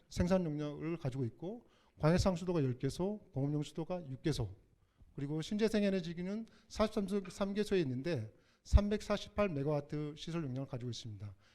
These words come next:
대수력이 사 개소, 소수력 열다섯 개소, 사대강 소수력 팔 개소, 육상태양광 열한 개소, 수상태양광 사 개소, 풍력 한 개소입니다. 어,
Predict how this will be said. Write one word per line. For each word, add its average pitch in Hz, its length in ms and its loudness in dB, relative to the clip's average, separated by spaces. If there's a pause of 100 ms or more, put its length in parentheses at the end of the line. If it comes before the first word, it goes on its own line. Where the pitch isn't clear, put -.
(120)
대수력이 175 460 4
사 185 180 2
개소, 185 340 -2 (220)
소수력 170 560 -6
열다섯 139 380 -4
개소, 202 320 -6 (380)
사대강 175 340 0
소수력 170 340 -4
팔 185 140 6
개소, 208 360 0 (360)
육상태양광 160 800 -2
열한 143 240 2
개소, 190 420 -2
수상태양광 175 760 -2
사 175 140 0
개소, 165 400 0 (280)
풍력 185 280 -4
한 214 100 -4
개소입니다. 101 420 -4 (2250)
어, 127 300 -2